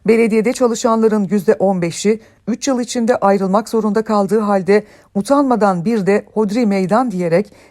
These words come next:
eleştiri yapanlara hakaret eden bir belediye başkanı. Bunlar mı isminin açıklanmasına gerek yok, nitelikleri önemli dediğiniz adaylar?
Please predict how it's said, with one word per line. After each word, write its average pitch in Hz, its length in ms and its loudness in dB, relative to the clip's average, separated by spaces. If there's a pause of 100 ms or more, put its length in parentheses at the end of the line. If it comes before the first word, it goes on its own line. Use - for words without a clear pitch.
(120)
eleştiri 233 400 -2
yapanlara 254 520 0
hakaret 240 440 -2
eden 233 300 -2
bir 208 180 -4
belediye 180 400 -2
başkanı. 165 500 -2 (180)
Bunlar 220 360 2
mı 208 240 2
isminin 196 420 -2
açıklanmasına 190 760 -2
gerek 180 380 -2
yok, - 220 0 (280)
nitelikleri 220 640 -2
önemli 208 400 2
dediğiniz 165 420 -4
adaylar? 165 580 -2